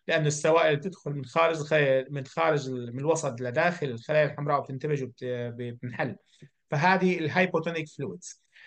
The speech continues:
الايزوتونيك فلويدز مثلا نورمال سالين هو ايزوتونيك، الدي فايف ووتر هو ايزوتونيك بالمناسبة، ال ال ار هي كلها ايزوتونيك. مثلا هايبرتونيك سالين هو ال-، ال-، ال-، الملحي مفرط التوتر. الهايبوتونيك مثلا لو استخدمت نصف نظامي،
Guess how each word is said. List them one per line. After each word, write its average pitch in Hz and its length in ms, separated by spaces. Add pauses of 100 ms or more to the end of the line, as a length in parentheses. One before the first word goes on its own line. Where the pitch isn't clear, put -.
(140)
الايزوتونيك 202 520
فلويدز 214 260
مثلا 190 240
نورمال 196 300
سالين 202 280
هو 151 120
ايزوتونيك، 160 580
الدي 135 220
فايف 180 340
ووتر 208 300
هو 147 80
ايزوتونيك 147 600
بالمناسبة، 107 520
ال 123 100
ال 175 160
ار 185 240
هي 151 80
كلها 175 260
ايزوتونيك. 127 440
مثلا 147 260
هايبرتونيك 185 460
سالين 185 360
هو 160 200
ال-، 170 200
ال-، 131 480
ال-، 135 280
الملحي 135 580
مفرط 151 300
التوتر. 180 460 (400)
الهايبوتونيك 208 760
مثلا 202 140
لو 175 80
استخدمت 180 480
نصف 190 300
نظامي، 160 480